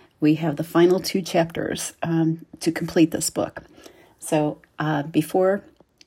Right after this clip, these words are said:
getting into this, I'd just like to say a prayer to God. Please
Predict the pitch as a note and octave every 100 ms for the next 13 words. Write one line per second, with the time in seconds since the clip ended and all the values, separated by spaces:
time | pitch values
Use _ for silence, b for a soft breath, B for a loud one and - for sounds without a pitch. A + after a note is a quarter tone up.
0 | - F3+ E3 D#3+ D#3+ E3+ F3 A3 - -
1 | - D3 D3 - D#3 D#3 D#3 D#3 D#3 D#3
2 | D#3+ D#3 E3 F#3+ A3+ - - E3 D#3+ E3+
3 | G#3 - B B B B B B B B
4 | B - G#3 A3 A3+ -